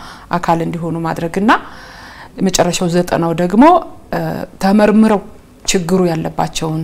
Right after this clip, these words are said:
ሴቶች ዘጠና ፐርሰንቱን ህክምና እንዲያገኙ ማድረግ ነው። ስለዚህ ይሄን ይዘን እንደ ሀገር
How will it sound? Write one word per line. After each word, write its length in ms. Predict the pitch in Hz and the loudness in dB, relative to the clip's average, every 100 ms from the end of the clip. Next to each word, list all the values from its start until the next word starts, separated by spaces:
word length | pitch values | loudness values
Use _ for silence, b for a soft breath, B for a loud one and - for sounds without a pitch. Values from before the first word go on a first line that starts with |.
| 160 | -2
ሴቶች 440 | - 180 - - - - | 0 2 2 0 -4 -8
ዘጠና 360 | - 185 180 170 | -2 -2 0 -4
ፐርሰንቱን 520 | 160 170 - 190 190 523 B B | -4 -6 -4 -4 -4 -4 B B
ህክምና 440 | - 185 - 170 165 | -12 -6 -4 -2 -4
እንዲያገኙ 420 | 160 160 156 151 156 | -4 -4 -4 -4 -4
ማድረግ 380 | 151 151 - - | -4 -4 -6 -6
ነው። 140 | - - - B B 202 B B B | -8 -12 -18 B B -14 B B B
ስለዚህ 520 | - 247 302 302 233 254 - - - | 2 4 4 4 -2 -2 -10 -20 -6
ይሄን 280 | - 233 269 | -2 2 4
ይዘን 320 | 240 180 196 233 | 2 2 -2 -2
እንደ 180 | 180 180 | -2 -2
ሀገር 340 | 165 170 233 | -2 0 0